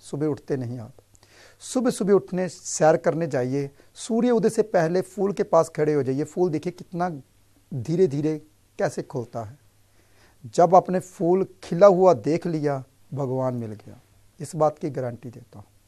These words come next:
लेकिन ध्यान से देखिए, हम ऐसी बातों के ऊपर कभी भी प्रकृति को नहीं देखते जो भगवान ने बनाई है। जो इंसान ने चीज़ें बनाई हैं, हम वो देखते हैं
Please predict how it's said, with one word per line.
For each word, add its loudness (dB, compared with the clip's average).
लेकिन -2
ध्यान -6
से -6
देखिए, -8
हम -2
ऐसी -4
बातों -2
के -10
ऊपर -6
कभी -4
भी -6
प्रकृति -8
को -6
नहीं -6
देखते -8
जो -4
भगवान -4
ने -6
बनाई -10
है। -14
जो 2
इंसान -2
ने -2
चीज़ें -2
बनाई -2
हैं, -4
हम -8
वो 2
देखते -2
हैं -8